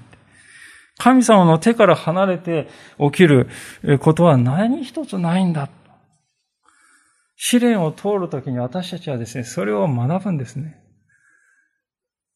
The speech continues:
ああ、神様が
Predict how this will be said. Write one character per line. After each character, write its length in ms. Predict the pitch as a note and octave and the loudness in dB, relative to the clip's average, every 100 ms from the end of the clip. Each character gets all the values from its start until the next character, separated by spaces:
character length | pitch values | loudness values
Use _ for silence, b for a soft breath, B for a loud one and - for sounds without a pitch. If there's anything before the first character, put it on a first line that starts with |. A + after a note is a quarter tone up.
| _ _ _ _ _ _ _ _ _ _ _ _ _ _ _ | _ _ _ _ _ _ _ _ _ _ _ _ _ _ _
あ 240 | C#3 D3 C3+ | -6 -4 -4
あ、 80 | - | -6
神 280 | - G3+ | -6 -4
様 380 | A#3 G#3+ F3 D#3 | -4 -6 -4 -4
が 560 | C#3+ F3 F3 D3+ A#2+ D3 | -2 0 2 2 0 -6